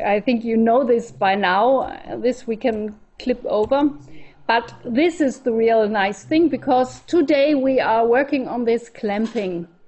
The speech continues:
assembly. This, this, uh, with a red button around it. So, and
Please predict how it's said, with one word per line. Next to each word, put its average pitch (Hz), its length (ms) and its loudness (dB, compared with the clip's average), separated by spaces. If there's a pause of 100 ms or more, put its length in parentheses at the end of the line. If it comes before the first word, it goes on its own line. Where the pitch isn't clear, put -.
(760)
assembly. 175 680 -6 (1080)
This, - 260 -12 (180)
this, 196 400 -10
uh, 190 380 -6 (300)
with 190 160 -10
a 185 180 -6 (140)
red 202 240 -4
button 190 420 -8 (140)
around 190 400 -4
it. - 240 -14 (1160)
So, 226 500 0 (520)
and 240 400 0